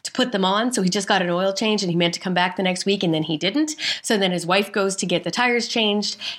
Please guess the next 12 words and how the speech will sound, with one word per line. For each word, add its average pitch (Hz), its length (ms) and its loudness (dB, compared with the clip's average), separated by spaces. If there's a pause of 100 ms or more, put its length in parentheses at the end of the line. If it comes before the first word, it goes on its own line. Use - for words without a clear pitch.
(120)
and 196 280 0
they're 175 160 2
the 175 140 2
all 180 140 0
seasons. 254 400 2
They're 151 120 2
not 156 200 2
the 165 80 -2
winter 185 200 0
tires 214 300 0
after 294 320 2
all. 147 180 -4